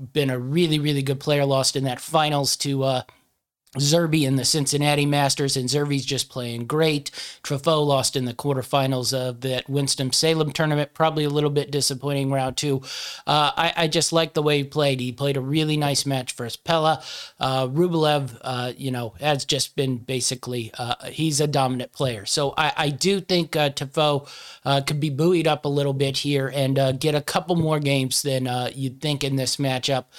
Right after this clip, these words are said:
So I really do like, uh, Frances Tiafoe plus the four and a half handicap, uh, on that one. And then last, we're gonna go back to the well, Alec-, Alexei Popyrin, uh, who we got a little bit screwed over on, uh, the other day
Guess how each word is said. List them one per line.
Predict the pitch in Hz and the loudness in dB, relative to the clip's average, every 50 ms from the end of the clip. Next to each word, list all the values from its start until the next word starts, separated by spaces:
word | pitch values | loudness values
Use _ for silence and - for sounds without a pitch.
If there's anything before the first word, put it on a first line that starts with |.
| - - - - - | -16 -14 -16 -12 -6
So | - 156 147 | -2 2 2
I | 139 | 2
really | 135 131 156 160 156 151 151 | 2 2 2 2 4 2 2
do | 143 139 143 139 | 2 2 2 2
like, | 139 135 131 127 123 127 | 2 2 0 0 -2 -2
uh, | 127 127 123 | -4 -4 -4
Frances | - - 139 139 131 - 135 123 - | -2 -2 -2 0 0 -2 -2 -2 -2
Tiafoe | - - 123 120 - 135 131 127 120 107 - | -2 -4 -6 -6 -2 -2 -2 -2 -2 -6 -6
plus | - 147 135 127 - | -2 -2 0 0 0
the | - 131 | -2 -4
four | - - 131 127 | -4 -4 -4 -4
and | 120 123 | -4 -4
a | 120 | -4
half | 117 127 123 113 - | -4 -6 -6 -6 -4
handicap, | - 135 131 123 123 117 - - 120 120 117 - - | -4 -4 -2 -2 -4 -6 -6 -8 -8 -8 -8 -8 -8
uh, | 117 120 117 110 - - - - - - - | -8 -8 -8 -10 -10 -12 -14 -14 -14 -16 -6
on | - - 131 127 123 | -4 -2 -2 -2 -2
that | 123 120 117 - | -4 -4 -6 -8
one. | 127 123 107 104 - - | -8 -10 -10 -12 -8 -4
And | 143 147 143 143 147 | -2 0 0 0 0
then | 147 139 139 | 0 0 2
last, | 151 160 170 170 - - | 2 2 2 2 0 -2
we're | 160 147 | -2 -2
gonna | 143 147 143 | -2 -2 -2
go | 139 139 143 143 | 0 0 0 0
back | 123 151 165 175 175 175 - | 2 2 2 2 0 -2 -6
to | 165 | -2
the | 156 156 | 0 2
well, | 147 156 151 151 147 147 139 - | 2 4 4 4 2 2 2 2
Alec-, | 151 151 143 143 139 135 135 135 - _ - _ - | 2 2 2 2 0 0 -2 -4 -10 _ -18 _ -4
Alexei | 147 151 160 165 156 - 151 147 | 0 2 2 2 2 0 -2 -2
Popyrin, | 139 - 165 147 139 - 143 135 139 160 180 180 180 175 175 - - - - - - | 0 0 0 0 0 -2 -2 0 2 2 2 2 2 0 0 -2 -8 -14 -14 -14 -6
uh, | - 131 131 127 127 123 | -4 -2 0 0 0 0
who | 143 139 | -2 0
we | 139 139 135 | 0 -2 0
got | 131 147 135 135 131 | 0 2 0 0 0
a | 135 131 | -2 -2
little | 127 131 151 175 190 180 | -2 0 2 2 4 4
bit | 180 180 170 | 4 2 2
screwed | - - - 175 165 160 160 | 0 0 2 2 2 4 4
over | 156 160 156 151 156 156 | 4 2 4 4 4 4
on, | 151 147 147 147 143 | 4 4 4 2 2
uh, | 139 143 139 139 | 4 4 2 2
the | 135 139 139 143 | 2 2 2 2
other | 139 139 139 135 | 2 2 2 0
day | 135 139 135 135 131 131 | 2 2 2 2 2 0